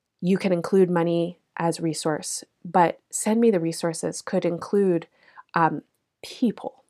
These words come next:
And this is a really big one because as we move through the month, relationships become more and more present and important in your mind.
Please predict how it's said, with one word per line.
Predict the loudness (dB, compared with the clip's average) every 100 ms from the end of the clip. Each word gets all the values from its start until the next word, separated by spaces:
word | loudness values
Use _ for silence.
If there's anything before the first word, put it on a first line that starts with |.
| _ -20 -20 -14 -2
And | 2
this | 2 2
is |
a | 0
really | 2 2 6 6 6
big | 4 2
one | 0 -4 -10 -10 -4
because | -2 0 2 2 2
as | 2 2
we | 0
move | 2 0
through | 2 0
the | 2
month, | 0 0 -2 -6
relationships | -2 2 0 0 -4 -2 -4 -4
become | -8 -8 -4 -2 -2 -4
more | -4 0 2 0 0
and | -4 -2
more | -2 -2 -4
present | -4 -2 -2 -2
and | -4
important | -6 -2 -2 -2 -6 -6
in | -6
your | -4
mind. | -4 -6 -8 -10